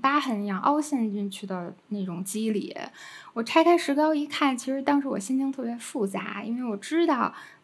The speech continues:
这个作品没烧好，但是我又特别舍不得就这么把它砸了，就，就扔掉。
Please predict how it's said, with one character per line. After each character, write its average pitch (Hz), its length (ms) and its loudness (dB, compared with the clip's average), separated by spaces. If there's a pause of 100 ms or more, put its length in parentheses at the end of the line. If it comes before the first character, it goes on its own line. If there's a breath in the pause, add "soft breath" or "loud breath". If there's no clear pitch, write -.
(140)
这 233 180 -2
个 202 80 0
作 208 180 -6
品 190 280 -4
没 196 240 -2
烧 208 240 2
好， - 360 -6 (280 soft breath)
但 240 220 0
是 233 80 -4
我 202 180 0
又 208 280 -2
特 - 200 -10
别 202 160 0
舍 202 240 -2
不 180 120 -6
得 175 160 -2
就 202 100 -2
这 208 100 -4
么 196 120 0
把 190 100 2
它 208 100 2
砸 185 360 0
了， 202 160 2
就， 202 320 -6
就 190 160 -4
扔 240 260 0
掉。 214 260 -2